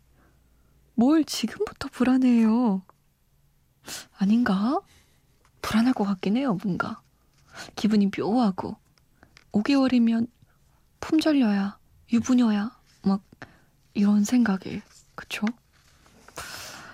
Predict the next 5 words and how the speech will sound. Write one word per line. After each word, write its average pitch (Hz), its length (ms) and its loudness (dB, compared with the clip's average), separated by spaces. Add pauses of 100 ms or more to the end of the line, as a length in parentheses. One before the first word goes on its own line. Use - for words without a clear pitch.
(300)
하지만 233 560 2 (480)
우리 196 180 0
결혼식 220 640 0 (120)
때 185 240 0 (120)
꿀피부, 202 920 -2